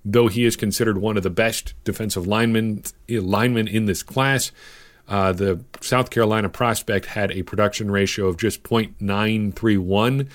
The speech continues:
He probably would have been in our athletic and productive,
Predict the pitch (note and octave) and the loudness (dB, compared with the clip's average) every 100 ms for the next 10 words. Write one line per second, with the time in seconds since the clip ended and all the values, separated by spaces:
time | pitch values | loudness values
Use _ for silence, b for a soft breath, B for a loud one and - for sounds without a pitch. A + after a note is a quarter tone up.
0 | B B B B2+ - B2 C3+ D3 B2+ A#2+ | B B B 0 4 2 4 4 4 4
1 | A#2 A#2+ G#2 G#2+ G#2+ G#2+ G2+ G2 G2 F#2 | 4 2 2 2 2 0 0 2 2 0
2 | F2 _ _ - G#2+ G2+ G2+ G#2+ G2+ F#2 | -4 _ _ -2 -2 0 2 2 0 -4
3 | F2+ G2+ C#3 A2 - G#2 G#2 G#2 - B2 | -4 -4 -4 -8 -4 0 0 0 2 2
4 | A2 | 2